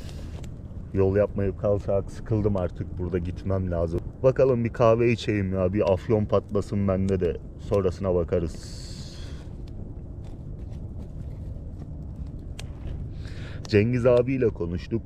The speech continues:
Cengiz abi de benim eski kanal aboneleri bilir. İzmir Selçuk'tayken <laughs> yine böyle yağmurlu bir günde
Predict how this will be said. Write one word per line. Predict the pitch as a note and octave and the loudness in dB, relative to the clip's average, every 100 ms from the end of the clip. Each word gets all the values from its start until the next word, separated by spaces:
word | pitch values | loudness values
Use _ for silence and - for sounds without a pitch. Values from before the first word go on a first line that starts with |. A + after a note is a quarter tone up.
| - | -2
Cengiz | G#2+ G#2 A2+ A2 | 2 4 4 6
abi | A2+ A2+ A#2 A#2 | 6 6 4 2
de | B2 B2 - - - - - - - - - - | 4 4 -2 -12 -12 -12 -12 -10 -10 -10 -12 -2
benim | F#2 G2 A2+ | 2 4 4
eski | G#2+ - | 2 2
kanal | A2+ G#2+ G#2+ | 0 2 6
aboneleri | A2 G#2+ G#2 G#2 G#2+ G#2 | 6 6 4 4 4 4
bilir. | G2+ G2+ - - - | 2 0 0 -4 0
İzmir | G2 G#2 G2+ | 2 4 2
Selçuk'tayken | F#2 - G2+ G2 F2+ - G#2 F2+ A2 G#2+ - - - - - - - - - - | 2 4 4 4 -4 2 2 4 2 0 -4 -8 -8 -8 -8 -8 -8 -8 -10 -4
<laughs> | D4+ F#3+ - D#4+ D4 C4+ A3+ E3+ - - | -4 0 2 2 2 -2 -4 -6 -8 0
yine | C3 D#3 | 6 8
böyle | D3 D3+ | 10 8
yağmurlu | C3 A#2+ B2 B2 B2 B2+ B2+ | 8 8 6 6 2 0 0
bir | A2+ | 2
günde | G#2 G2+ G2+ A#2 | 2 0 0 0